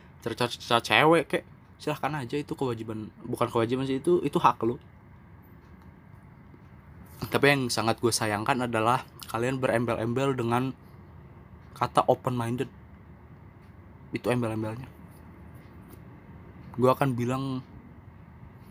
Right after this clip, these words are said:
orang seperti itu hanyalah orang yang sok-sokan open minded.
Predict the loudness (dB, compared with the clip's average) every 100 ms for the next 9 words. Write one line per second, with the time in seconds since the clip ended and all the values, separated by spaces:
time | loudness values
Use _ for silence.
0 | -20 -20 -18 0 2 2 -4 -4 -4 2
1 | 4 4 2 2 2 2 -2 -2 2 2
2 | 2 2 4 6 4 2 -4 -6 -8 -8
3 | -6 -6 -8 -10